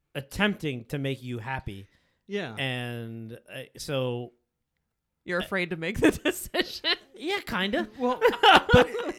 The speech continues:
Speaker 2: it, it's also feeling, 'cause I, I, I get this. I, I know how he feels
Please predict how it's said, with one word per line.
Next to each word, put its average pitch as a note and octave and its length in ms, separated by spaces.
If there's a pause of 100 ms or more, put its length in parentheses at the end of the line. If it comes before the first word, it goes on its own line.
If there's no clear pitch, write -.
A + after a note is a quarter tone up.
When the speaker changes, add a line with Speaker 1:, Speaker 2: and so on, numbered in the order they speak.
(240)
Speaker 2:
it, A3 220
it's G#3 160
also A#3+ 280
feeling, G#3+ 500 (800)
'cause D3 120
I, D#3 100
I, D3 280 (340)
I A#2+ 60
get E3+ 260
this. G2 300
I, B2 200 (120)
I G#2+ 80
know C3+ 420 (240)
how D3+ 160
he C#3 160
feels C3 640